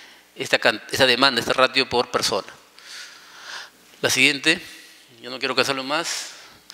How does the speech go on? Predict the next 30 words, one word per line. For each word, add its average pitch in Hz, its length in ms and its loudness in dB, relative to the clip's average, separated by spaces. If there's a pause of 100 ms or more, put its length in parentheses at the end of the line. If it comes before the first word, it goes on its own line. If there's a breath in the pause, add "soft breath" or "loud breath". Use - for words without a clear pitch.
(520 loud breath)
pero, 160 380 0
este, 123 300 -10
todavía 123 220 -2
falta 139 220 -6
poca 143 180 0
lámina, 135 260 2
o - 20 -6
sea, 110 340 -6
dice, 143 180 -6
las 131 140 0
edificaciones 151 480 2
para 131 180 6
recreación, 131 600 2
obviamente, 156 440 0 (340 loud breath)
acá 160 300 0
te 151 140 2
hablan 117 280 2
también. 120 280 -6
Esto 175 340 0 (520 loud breath)
viene 156 540 2 (100)
en 123 160 -6
cada 151 260 4
tipología, 123 520 -10
¿no? 160 180 -12
Según 147 320 -8
el 156 100 -2
número 165 220 -2
de 147 80 -2
personas, 120 420 2
¿no? 113 180 -2